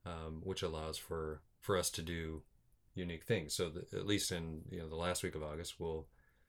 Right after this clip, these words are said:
fill up a good portion of half their day, and, and I hope,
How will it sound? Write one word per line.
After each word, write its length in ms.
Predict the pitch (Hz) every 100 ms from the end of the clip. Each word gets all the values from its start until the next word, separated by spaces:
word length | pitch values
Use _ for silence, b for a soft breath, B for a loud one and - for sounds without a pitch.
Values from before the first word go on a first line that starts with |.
| b -
fill 200 | 90 78
up 200 | 78 - -
a 40 |
good 160 | 78 78
portion 320 | - 82 -
of 120 | 76 -
half 220 | 87 -
their 100 | 78
day, 240 | 76 85
and, 160 | 90 78 - - - _ - _ - -
and 120 | 87
I 60 | 82 -
hope, 340 | 160 95